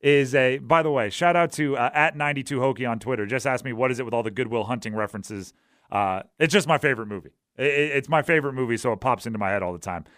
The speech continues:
Uh, and then he's <laughs> hit him with the hashtag how about them apples. Appreciate it. Uh, you know it's the off season when we're talking spring game. Uh, you know it's the off season when everyone gets jacked up over the announcement of the date and time of a scrimmage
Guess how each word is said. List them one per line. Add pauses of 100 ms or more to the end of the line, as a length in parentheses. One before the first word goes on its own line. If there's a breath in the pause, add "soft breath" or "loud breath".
(120 soft breath)
Uh, (260)
and
then
he's
<laughs>
hit
him
with
the
hashtag
how
about
them
apples.
Appreciate
it. (380 soft breath)
Uh,
you
know
it's
the
off
season
when
we're
talking
spring
game. (360 soft breath)
Uh,
you
know
it's
the
off
season
when
everyone
gets
jacked
up
over
the
announcement
of
the
date
and
time (260 soft breath)
of
a
scrimmage